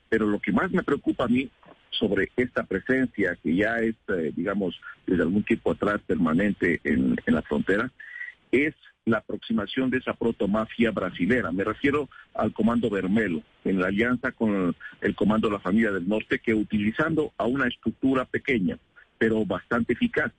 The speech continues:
que es los comandos de la frontera que operan en el departamento del Putumayo y han comenzado a ingresar ya en el departamento, perdón, en la provincia de Sucumbíos,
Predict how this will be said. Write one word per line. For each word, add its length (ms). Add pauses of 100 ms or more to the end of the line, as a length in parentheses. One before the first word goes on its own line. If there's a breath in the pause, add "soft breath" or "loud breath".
(460)
que 140
es 60 (240)
los 160
comandos 420
de 80
la 80
frontera 440
que 120
operan 280
en 80
el 40
departamento 600
del 100
Putumayo 600 (260 loud breath)
y 80
han 80
comenzado 580
a 60
ingresar 540
ya 280 (300 loud breath)
en 120
el 120
departamento, 880
perdón, 380
en 100
la 80
provincia 480
de 140
Sucumbíos, 640